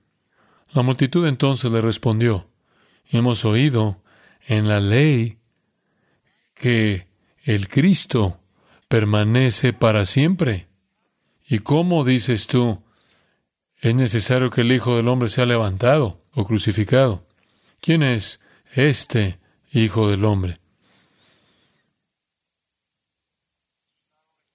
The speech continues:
No solo las multitudes estaban sorprendidas porque él afirmó ser el Mesías y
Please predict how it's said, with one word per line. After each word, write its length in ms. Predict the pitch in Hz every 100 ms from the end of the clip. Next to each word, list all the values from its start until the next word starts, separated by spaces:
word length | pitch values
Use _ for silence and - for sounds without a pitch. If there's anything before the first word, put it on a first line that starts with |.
| _ _ _ _ _ _ _
No 340 | 135 110 127 120
solo 280 | 139 123
las 160 | 117 110
multitudes 960 | 113 107 117 - 123 120 123 120 - 131
estaban 640 | 104 - 117 117 113 98 - _ _ _ _ _ _ _ -
sorprendidas 880 | - 117 107 113 113 120 123 117 -
porque 500 | 120 110 104 120 120
él 100 | 120
afirmó 420 | 113 113 117 120
ser 240 | - 120
el 100 | 110
Mesías 800 | 104 98 - 117 117 113 - -
y 300 | 110 101 92